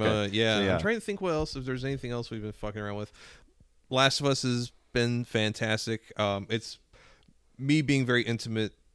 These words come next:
Speaker 2: with the storyline of both games. Like, I, she's like, "I don't want Joel to die." And I'm like,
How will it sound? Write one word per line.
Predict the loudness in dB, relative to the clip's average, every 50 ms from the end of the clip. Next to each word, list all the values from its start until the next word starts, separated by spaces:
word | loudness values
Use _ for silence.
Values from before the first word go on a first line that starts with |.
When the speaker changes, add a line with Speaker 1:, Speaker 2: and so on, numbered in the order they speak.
| _ _ _ _ _ _ _ _ _ _ _ -14
Speaker 2:
with | -8 -4 -4 -4 -4 -4 -6
the | -8 -6
storyline | -4 -2 0 2 2 2 2 2 2 2 0 0 -2
of | -4 -4 -2
both | 0 0 0 0 -2 -4
games. | -2 0 0 2 2 0 0 -2 -4 -4
Like, | -4 -4 -4 -6 -8 -12 -16 -20 _ _ _ _ _ _ _ _ _ _ -10
I, | -10 -10 -8 -10 -10
she's | -12 -12 -10 -10 -12
like, | -12 -10 -10
"I | -6 -4
don't | -4 -2 -2
want | -2 -4 -6 -6 -8
Joel | -8 -8 -6 -4 -4
to | -4 -4
die." | -4 -4 -4 -2 0 2 2 4 4 4
And | 4 4 4
I'm | 2 0 0
like, | 0 2 0 0 -2